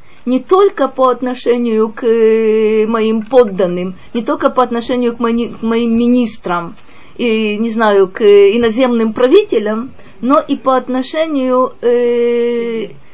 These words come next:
собственно, к моим ближайшим <coughs> людям, которые, не действуя по принципу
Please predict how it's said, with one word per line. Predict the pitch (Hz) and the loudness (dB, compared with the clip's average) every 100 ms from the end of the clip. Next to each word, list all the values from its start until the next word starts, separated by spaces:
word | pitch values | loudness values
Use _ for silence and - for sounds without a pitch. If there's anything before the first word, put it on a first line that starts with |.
| - - - | -20 -20 -14
собственно, | - 277 - 269 - | -10 -8 -4 -4 -4
к | - | -2
моим | 262 269 294 - | 0 2 0 -2
ближайшим | 233 220 269 254 294 294 285 - 226 233 - | -4 0 0 2 2 2 -2 -4 -6 -4 -6
<coughs> | - | 0
людям, | 269 392 240 247 254 | 4 6 6 2 0
которые, | 254 240 311 339 320 302 277 269 262 254 247 240 - - 180 - - | -2 -2 -2 -2 0 2 4 6 8 6 6 2 0 -4 -6 -10 -8
не | 311 330 | -4 -2
действуя | 262 311 349 262 247 | -2 -2 0 4 4
по | 247 | 4
принципу | 247 269 262 - 233 233 233 | -2 -2 -4 -6 -10 -8 -10